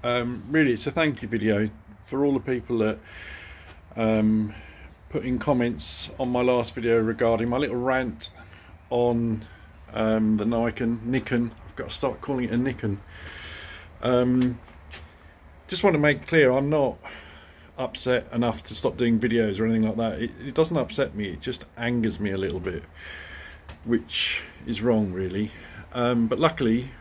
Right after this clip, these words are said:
when you've got your own YouTube channel, you have the benefit of actually deleting any negativity or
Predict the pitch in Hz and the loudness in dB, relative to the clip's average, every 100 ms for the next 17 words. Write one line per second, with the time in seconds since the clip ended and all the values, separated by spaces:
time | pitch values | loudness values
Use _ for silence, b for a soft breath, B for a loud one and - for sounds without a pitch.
0 | B - 131 135 123 151 131 135 123 123 | B -10 -4 -2 0 0 4 4 4 0
1 | 131 120 110 113 104 104 117 120 127 117 | 0 -2 -2 -2 0 0 0 0 -2 -4
2 | 117 117 120 113 120 - 107 117 - - | -2 2 2 2 -2 -2 0 0 -2 -4
3 | 113 104 107 B B B B B - 147 | -2 -2 -4 B B B B B 2 6
4 | 160 139 117 113 117 110 131 123 123 120 | 6 4 4 4 2 0 0 2 2 -2
5 | 113 113 113 - 120 117 110 104 | -6 -8 -4 0 4 4 4 4